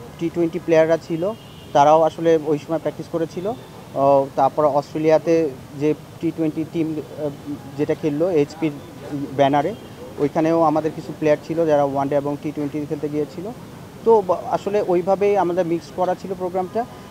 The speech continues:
আর এখন যেটা হচ্ছে যে আমরা আজকে থেকে শুরু করেছি, আহ, আমাদের ইন্ডিয়াতে জানেন যে তিনটা টি টোয়েন্টি ম্যাচ আছে, আহ, তো সেটা মাথায় রেখেই একটা স্কোয়াড দেখা হয়েছে প্রাথমিকভাবে, আহ, এবং এখনও পর্যন্ত আজকে আমরা আসলে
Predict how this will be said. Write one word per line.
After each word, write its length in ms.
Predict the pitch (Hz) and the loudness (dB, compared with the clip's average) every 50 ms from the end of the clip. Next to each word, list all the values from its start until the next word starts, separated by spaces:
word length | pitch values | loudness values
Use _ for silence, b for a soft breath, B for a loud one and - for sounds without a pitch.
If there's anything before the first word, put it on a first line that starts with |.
| B B - | B B 4
আর 140 | 143 147 156 - | 6 6 6 4
এখন 300 | - 156 160 - 202 196 | 2 0 0 2 0 -2
যেটা 260 | 190 185 196 196 214 196 | 0 0 0 2 0 0
হচ্ছে 360 | 190 196 - - - 240 240 | 0 -2 -6 -4 -2 -2 -2
যে 140 | 208 208 190 | 2 2 2
আমরা 240 | 165 160 170 170 | 2 2 2 2
আজকে 200 | 160 156 - - | 2 0 0 -4
থেকে 200 | 160 170 165 175 165 - | -8 -6 -6 -6 -6 -6
শুরু 140 | 165 170 165 | -6 -6 -4
করেছি, 380 | 180 180 175 170 - - 226 262 - - B B B B B | -4 -4 -6 -6 -6 -8 -8 -8 -10 -12 B B B B B
আহ, 340 | - 135 143 143 139 143 139 139 139 - - - - 139 - - | 2 4 6 6 6 4 4 0 -2 -10 -14 -14 -14 -14 -8 -4
আমাদের 380 | 147 139 147 147 156 160 156 160 | -2 -2 0 2 2 0 0 0
ইন্ডিয়াতে 380 | 143 143 151 151 147 147 170 | -2 0 2 2 2 2 0
জানেন 240 | 147 151 147 160 165 | 0 0 0 0 0
যে 120 | 156 170 160 - - | -2 -4 -4 -4 -4
তিনটা 240 | 170 160 151 165 151 147 | -4 -2 -2 -2 -2 -2
টি 80 | 165 156 - | -4 -6 -4
টোয়েন্টি 280 | 170 165 160 165 175 | -2 -2 -2 -2 -2
ম্যাচ 260 | 156 151 151 151 - | 0 0 0 0 0
আছে, 200 | 170 151 - - | -4 -6 -6 -6
আহ, 640 | 262 320 - - - - - - - - 147 151 147 143 - | -10 -10 -10 -14 -16 -16 -16 -12 -4 0 2 4 4 2 2
তো 120 | 165 156 135 - - - 156 - | -2 -4 -4 -4 -6 -8 -6 -4
সেটা 220 | - 165 - 185 156 | -2 0 2 2 2
মাথায় 340 | 151 143 143 175 175 175 | 2 2 0 0 0 0
রেখেই 420 | 160 151 151 156 165 185 185 196 208 | 0 2 0 0 -2 -2 -2 0 0
একটা 240 | 175 - - 170 156 | -2 -2 -2 -4 -6
স্কোয়াড 340 | - - - 160 156 156 156 | -4 -4 0 2 2 4 4
দেখা 220 | 156 151 147 165 160 | 2 0 0 0 -2
হয়েছে 240 | 156 156 151 156 | -2 -2 -2 -4
প্রাথমিকভাবে, 680 | - - 147 143 - 165 165 160 156 160 160 156 185 240 | -4 -2 -2 -2 -2 -2 -4 -4 -4 -4 -4 -2 -4 -4
আহ, 440 | 262 - - - - - - - 135 143 147 143 135 | -8 -8 -14 -16 -16 -10 -4 0 2 2 2 2 2
এবং 240 | 156 151 147 160 165 - | 0 0 0 0 -2 -2
এখনও 400 | 147 139 131 - 170 180 190 180 170 - - | -2 -4 -4 -2 -2 0 0 -2 -2 -4 -6
পর্যন্ত 260 | 165 160 160 170 165 | -6 -4 -4 -2 -2
আজকে 560 | 165 143 143 147 - - - - 175 175 180 | 0 0 0 -2 -4 -6 -6 -2 -2 0 0
আমরা 320 | - 160 156 160 156 165 160 | 0 0 0 0 2 2 2
আসলে 300 | 156 - 175 170 175 | 0 0 -2 -2 -2